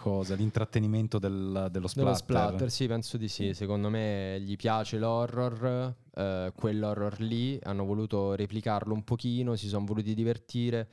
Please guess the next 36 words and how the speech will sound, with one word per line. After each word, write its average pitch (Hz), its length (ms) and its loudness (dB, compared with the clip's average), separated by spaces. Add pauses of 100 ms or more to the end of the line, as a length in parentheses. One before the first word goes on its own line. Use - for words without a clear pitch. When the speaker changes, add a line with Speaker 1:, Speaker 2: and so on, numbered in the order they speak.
Speaker 1:
Qualche 92 260 2
citazione 82 480 0
qua 107 120 0
e 113 40 2
là? 110 320 0
Speaker 2:
Allora, 131 280 2
c'è 135 120 0
da 135 80 0
dire 170 160 2
una 139 120 2
cosa, 117 200 2
poi 135 100 2
sono 143 120 2
andato 113 180 2
a - 80 0
leggere 110 240 0
un 107 100 -2
po' 123 140 2
di 123 80 2
roba. 113 400 2
È - 120 -2
stato 120 300 0
un 123 60 0
film 151 280 2
fatto 110 240 0
veramente 113 360 0
con 117 200 0
pochissimo 117 520 -2
budget 127 800 0
e 117 140 2
hanno 113 180 2
girato 113 400 0
tutto - 380 -2
in 120 100 2
ventitré 104 520 -2
giorni. 92 460 -2